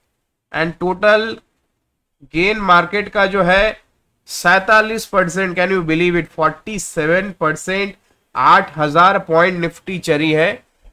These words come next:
लास्ट मार्च से लेके अभी जुलाई तक। डेढ़ साल भी नहीं हुआ है, मार्केट ने पचास परसेंट के आसपास का रिटर्न आपको दे दिया है। अभी भी आपको लगता है कि सत्ताईस हज़ार जाएगी, तीस हज़ार जाएगी, चालीस हज़ार देगी।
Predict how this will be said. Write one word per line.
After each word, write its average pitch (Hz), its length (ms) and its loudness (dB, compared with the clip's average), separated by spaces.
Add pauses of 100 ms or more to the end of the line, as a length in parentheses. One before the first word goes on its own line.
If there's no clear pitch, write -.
लास्ट 143 540 2
मार्च 143 520 2
से - 280 -6
लेके 147 320 -4
अभी 151 240 -2
जुलाई 123 360 -2
तक। 113 180 -12 (580)
डेढ़ 160 340 -2
साल 165 400 2
भी 185 120 0
नहीं 185 180 -2
हुआ 160 280 2
है, 175 160 4
मार्केट 170 520 -2
ने 185 260 -4 (160)
पचास 170 440 -2
परसेंट 180 500 -6
के 180 60 -4
आसपास 160 520 0
का 185 140 -4
रिटर्न 143 320 -2
आपको 147 280 -4
दे 120 200 -10
दिया 107 220 -12
है। 104 120 -18 (500)
अभी 165 300 -2
भी 214 160 -4
आपको 202 280 0
लगता 196 300 -4
है 214 120 -2
कि 196 120 -10
सत्ताईस 175 500 -4
हज़ार 180 180 -2
जाएगी, 170 440 -2
तीस 170 340 -10
हज़ार 170 180 0
जाएगी, 165 420 -4
चालीस 151 420 -6
हज़ार 165 140 -2
देगी। 165 280 -10